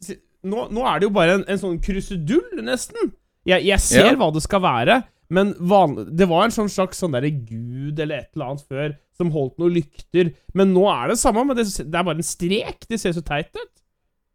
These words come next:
Speaker 2: Oh.
Speaker 1: Ja.
Speaker 2: Ja, det har jeg ikke sett.
Speaker 1: Nei, så det, jeg så det når jeg kjørte innover, for jeg, jeg orka ikke å kjøre Oslofjordtunnelen, for jeg tenkte,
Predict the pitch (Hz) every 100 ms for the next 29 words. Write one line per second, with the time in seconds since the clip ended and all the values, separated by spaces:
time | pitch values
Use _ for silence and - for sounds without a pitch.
0 | _ _ _ _ - 156 262 - _ 131
1 | 185 494 120 120 269 196 - 104 110 -
2 | _ _ - 196 330 247 175 - 170 -
3 | 214 277 - 214 220 208 202 226 226 190
4 | 156 - 156 139 143 147 170 165 _ _
5 | 170 170 160 160 - 170 175 170 131 -
6 | - 156 143 131 127 123 120 117 117 135
7 | 139 220 262 - _ _ 170 160 170 135